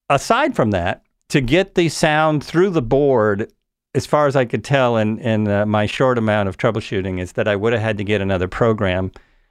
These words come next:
It, uh, you know, I'm sure there's several available, but I saw one right away, so that that program does all the work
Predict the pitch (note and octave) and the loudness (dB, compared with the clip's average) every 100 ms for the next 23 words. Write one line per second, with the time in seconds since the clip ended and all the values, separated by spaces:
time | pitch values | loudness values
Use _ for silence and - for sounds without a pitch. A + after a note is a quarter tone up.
0 | _ _ _ _ - D3 C3 A#4+ A#2+ A2+ | _ _ _ _ -2 -2 -2 -2 2 2
1 | G#2+ G2 A2+ A#2 G#2+ G#2 - C3 A2 - | 2 2 2 2 2 2 0 2 0 2
2 | C3+ A#2 G#2 G2+ F#2+ F#2+ F#2 F#2+ G2+ F#2+ | 0 0 0 0 0 -2 -4 -2 -2 -2
3 | - A2 G2 G2 F#2+ F#2+ F#2 F#2+ G2 F#2+ | -2 -2 0 -2 -2 -2 -2 -2 0 -2
4 | G#2 B2+ A#2 - A#2+ G#2+ G2+ - - - | -6 -10 -4 0 2 2 0 -2 -12 -16
5 | _ G#2+ A#2+ A#2+ - A#2+ G#2+ G#2 G2+ G2 | _ -2 0 0 0 0 2 0 0 -2
6 | F#2 G#2+ G#2 A2 G2+ G2 G2+ G2+ F#2 | 0 0 2 2 2 2 2 0 -2